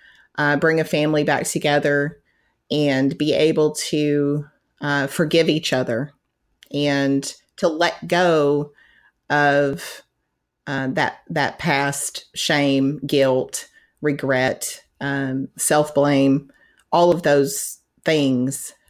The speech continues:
uh, so that we could see how God moves, uh, in our lives, because I wasn't able to see that, um, before. And whenever I,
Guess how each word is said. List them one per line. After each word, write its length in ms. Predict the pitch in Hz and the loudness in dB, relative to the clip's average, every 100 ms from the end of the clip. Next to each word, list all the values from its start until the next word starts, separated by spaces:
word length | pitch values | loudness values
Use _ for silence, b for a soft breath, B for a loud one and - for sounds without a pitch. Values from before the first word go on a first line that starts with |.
| b | b
uh, 320 | 139 139 113 | -6 -4 -6
so 280 | - - 147 | -6 0 0
that 480 | 143 143 139 - - _ _ _ _ _ _ _ _ - | 0 0 0 -2 -6 _ _ _ _ _ _ _ _ -8
we 180 | 156 165 | -2 0
could 220 | 170 151 | 0 -2
see 640 | - - 240 165 147 151 - _ _ _ _ _ _ _ _ - - | -2 0 2 4 2 0 -4 _ _ _ _ _ _ _ _ -18 -8
how 280 | - 175 175 | -2 0 0
God 680 | 170 175 151 143 139 147 b b b b | 2 4 4 4 2 -2 b b b b
moves, 800 | 165 175 151 135 131 165 - - _ _ _ _ _ _ _ - | 2 4 4 4 0 -6 -10 -12 _ _ _ _ _ _ _ -8
uh, 200 | 147 - | -6 -4
in 140 | 156 | -2
our 140 | 147 139 | 0 0
lives, 580 | 139 131 92 78 - - | 0 -2 -4 -8 -8 -8
because 280 | - 170 | -2 0
I 60 | 165 | 4
wasn't 280 | 180 196 175 | 4 4 4
able 160 | 170 165 | 2 0
to 80 | |
see 240 | 156 - 190 | 0 0 0
that, 500 | 131 110 - - - _ _ - | 0 -2 -4 -12 -14 _ _ -6
um, 320 | 139 135 135 | -2 0 0
before. 640 | 143 - 170 135 - - _ _ _ _ _ _ _ - | -2 0 0 0 -2 -6 _ _ _ _ _ _ _ -2
And 600 | 151 143 135 131 131 135 - - - _ _ _ _ - | 2 2 2 2 2 0 -6 -10 -16 _ _ _ _ -2
whenever 360 | 165 165 185 | 2 2 4
I, 240 | 147 143 | 4 4